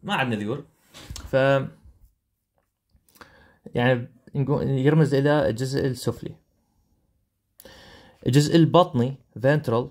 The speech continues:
هو نفسيته الأمامي أو الانتيريور، والبوستيريور هو نفسيته الدورسال، وإحنا هذا نحكيناهن. زين، بما يفيدني الديستال والبروكسيمال، راح ناخذ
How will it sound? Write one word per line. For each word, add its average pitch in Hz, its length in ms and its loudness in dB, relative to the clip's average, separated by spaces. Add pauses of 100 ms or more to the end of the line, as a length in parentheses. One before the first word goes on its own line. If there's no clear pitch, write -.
(180)
هو 123 160 0
نفسيته 160 520 0 (260)
الأمامي 123 600 0
أو 110 100 -2
الانتيريور، 104 640 -2 (1120)
والبوستيريور 139 680 2
هو 127 140 0
نفسيته 127 340 -4
الدورسال، 110 640 -2 (360)
وإحنا 143 180 -2
هذا 151 100 2
نحكيناهن. 120 600 0 (1600)
زين، - 180 -4 (680)
بما 269 160 2
يفيدني 185 380 0
الديستال 131 520 -6
والبروكسيمال، 107 580 -6
راح 107 160 -8
ناخذ 196 400 -2